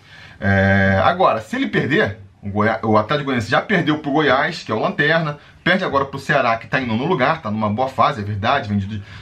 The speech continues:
de duas vitórias consecutivas, mas tá ali na, tá até na parte de cima agora, né? Tá em nono lugar, mas, ah, mas tá ali, né?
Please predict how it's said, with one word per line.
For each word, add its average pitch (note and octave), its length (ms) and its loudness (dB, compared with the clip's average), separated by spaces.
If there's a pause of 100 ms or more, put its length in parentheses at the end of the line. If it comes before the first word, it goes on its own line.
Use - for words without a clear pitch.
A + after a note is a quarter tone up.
de A2 80 -4
duas B2 160 2
vitórias A#2 300 0
consecutivas, C#3+ 840 -2 (220)
mas A2+ 240 2
tá C3 100 2
ali A#2 140 -4
na, A#2 140 -4 (1080)
tá A2+ 80 0
até C#3+ 120 0
na F3 80 2
parte D#3 200 0
de - 60 -16
cima A#2+ 140 0
agora, G#2 220 0
né? F#2 120 -8
Tá G#2+ 60 -8
em G#2 60 0
nono A2+ 200 -2
lugar, A2+ 420 0 (360)
mas, A3 220 -4
ah, D3+ 260 2 (440)
mas A2 240 -2
tá D3+ 100 2
ali, C3 200 -2
né? A2 180 -6